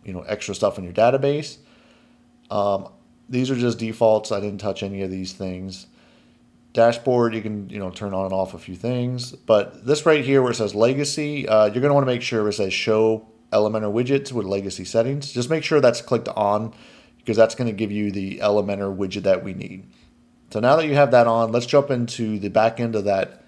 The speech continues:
form page and show you how easy it is to set up. So if you look over on the left side in Elementor, you're gonna notice a whole new tab right here called Front End Site Management.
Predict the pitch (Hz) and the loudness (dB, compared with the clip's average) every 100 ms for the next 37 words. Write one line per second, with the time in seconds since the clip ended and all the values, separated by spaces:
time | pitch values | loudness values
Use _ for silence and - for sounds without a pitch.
0 | _ - 139 151 156 156 143 123 131 123 | _ 0 0 2 0 0 -2 -2 0 2
1 | 113 101 110 107 110 95 92 95 - - | 4 2 -2 -4 -4 -4 -6 -10 -8 -8
2 | - - _ _ - 135 123 131 160 196 | -10 -14 _ _ 0 4 4 4 2 4
3 | 220 185 160 139 120 127 127 - 131 123 | 4 6 6 4 4 6 6 6 6 4
4 | 110 123 135 139 139 135 117 120 135 123 | 2 0 2 2 0 -2 -2 2 2 2
5 | 120 113 110 95 117 123 113 107 - 107 | 2 2 0 -2 0 0 -2 -4 0 0
6 | 104 101 98 92 95 92 - 123 127 127 | 2 -2 -2 -4 -8 -8 -2 0 2 0
7 | 117 - 107 90 95 90 85 82 | 0 0 0 -2 -8 -8 -12 -16